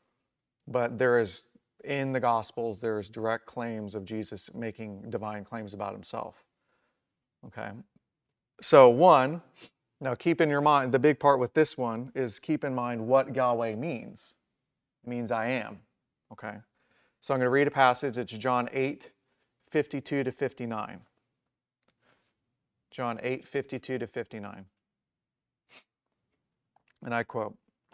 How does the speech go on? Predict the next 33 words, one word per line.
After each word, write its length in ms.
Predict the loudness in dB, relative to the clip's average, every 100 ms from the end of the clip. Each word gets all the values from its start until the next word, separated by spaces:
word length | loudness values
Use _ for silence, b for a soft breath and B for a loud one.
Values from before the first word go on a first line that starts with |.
| _ _ _ _ _ -4
um, 320 | -4 -4 2
well, 180 | 4 4
here 340 | 4 4 4
he's, 380 | 4 0 0 -4
he's 180 | -6 -4
kind 160 | -2
of 100 | -4
fighting, 340 | 2 2 4 0
I 60 | -2
think 160 | -4
it's 120 | -4
with 140 | -6 -10
the 80 | -12
scribes. 720 | -6 -2 0 0 -2 -8 -18 -20 -16
Um, 360 | -12 -10 -12 -16 _ _ _ _ _ _ _
I'd 80 | -14
have 140 | -14 -10
to 60 |
go 80 | -8
back. 140 | -8 -8
I, 200 | -10 -12 -16 -20 _ _ _ _ _ _ _ _
I 120 | -6
think 160 | -4 -4
he's 120 | -4
fighting 280 | 0 0 0
with 120 | -6
the 80 | -10
scribes 460 | -12 -6 -4 -6 -8
here, 160 | -10
but 140 | -8 -6
there's 140 | -6
this 120 | -8
whole 420 | -4 0 0 -4